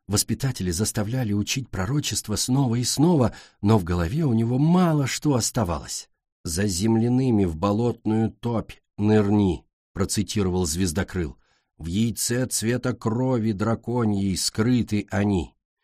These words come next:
Он выжидательно посмотрел на земляного. Повисла тягостная пауза. «Так это про меня?» догадался, наконец, Глин.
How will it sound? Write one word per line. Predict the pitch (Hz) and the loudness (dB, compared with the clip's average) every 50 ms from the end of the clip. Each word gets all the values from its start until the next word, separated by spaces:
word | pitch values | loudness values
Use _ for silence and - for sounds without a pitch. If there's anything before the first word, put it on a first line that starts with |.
| _ _ _ _ _ _ _ - | _ _ _ _ _ _ _ 2
Он | 110 101 90 | 4 4 4
выжидательно | 85 95 85 98 92 90 95 101 - 120 120 120 107 | 4 2 2 2 0 0 -2 -2 -2 -4 -4 -2 -2
посмотрел | 113 110 - 120 110 - - 104 107 107 | -2 -2 -2 -2 -2 -2 -2 -2 0 2
на | 110 110 | 2 2
земляного. | 101 101 117 117 113 113 107 90 71 67 - - _ _ _ _ _ _ _ _ _ _ _ - | 2 2 2 2 4 4 4 2 0 -2 -10 -18 _ _ _ _ _ _ _ _ _ _ _ -4
Повисла | 101 95 82 92 107 - - 127 123 | -2 -2 -2 -2 -4 -4 -2 -4 -4
тягостная | - - 113 98 87 104 - - 113 110 110 110 | -2 -2 -2 -2 0 -2 -2 -2 -2 -2 -2 -2
пауза. | - - 87 76 71 67 - - - - _ _ _ _ _ _ _ _ _ _ _ _ _ _ _ _ _ _ _ _ _ _ _ _ _ _ | -4 -4 -6 -6 -6 -10 -12 -16 -18 -20 _ _ _ _ _ _ _ _ _ _ _ _ _ _ _ _ _ _ _ _ _ _ _ _ _ _
«Так | - - - - | -20 -16 -8 -8
это | 113 - - 110 - _ _ _ | -6 -6 -6 -8 -8 _ _ _
про | - 101 107 | -8 -4 -2
меня?» | 107 104 101 98 104 135 185 220 220 220 - _ _ _ _ _ _ _ _ _ _ _ | 0 2 2 4 4 6 6 6 4 2 -4 _ _ _ _ _ _ _ _ _ _ _
догадался, | - 104 101 117 - 110 107 101 120 127 117 - 113 110 | -4 0 0 2 4 4 4 4 2 2 2 2 2 0
наконец, | 107 - 117 101 104 104 85 85 | 2 2 2 2 2 2 0 -2
Глин. | 78 90 82 78 67 60 | -2 -4 -4 -4 -6 -8